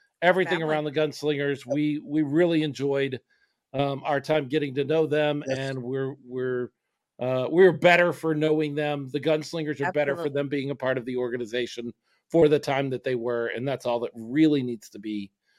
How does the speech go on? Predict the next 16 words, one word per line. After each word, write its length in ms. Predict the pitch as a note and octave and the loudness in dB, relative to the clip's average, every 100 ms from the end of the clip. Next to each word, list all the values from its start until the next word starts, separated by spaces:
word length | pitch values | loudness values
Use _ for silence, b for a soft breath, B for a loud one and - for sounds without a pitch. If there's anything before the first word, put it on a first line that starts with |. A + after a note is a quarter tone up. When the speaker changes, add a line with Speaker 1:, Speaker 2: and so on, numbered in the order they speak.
| _ _ _ - | _ _ _ -4
Speaker 1:
um, 400 | A#2+ A#2+ A2 - - | 0 0 -4 -10 -16
said 280 | - C#3+ B2+ | 0 2 2
about 360 | G#2+ A2 G2+ | 0 -4 -4
that. 260 | A2+ G2+ G2+ _ _ _ _ _ _ _ _ - C3 | -6 -6 -8 _ _ _ _ _ _ _ _ -4 8
All 120 | E3 | 12
Speaker 3:
Yes. 80 | F3+ | 12
Speaker 1:
that 180 | E3+ C3+ | 10 6
being 200 | A#2+ A2+ | -2 -4
said, 300 | A#2+ A2+ G#2 b b b b - | -2 -2 -4 b b b b 8
uh, 300 | D#3+ D3 B2+ | 10 10 4
the 120 | B2+ C#3 | 2 2
game 440 | G2+ F3+ B3 C4 | 8 10 10 8
itself 800 | G#3+ C#3 - G3+ G#3+ C3+ C3+ E3 - - _ _ _ _ _ - | 0 -2 -4 4 6 6 2 -2 -10 -20 _ _ _ _ _ 0
was 160 | G3 | 2
interesting. 720 | D#4 D#4 C4 C#3 B2+ G2+ G2 - _ _ _ _ _ - | 2 0 -4 -6 -8 -10 -12 -20 _ _ _ _ _ -2
Um, 400 | C#3+ D3+ D3+ | 2 2 0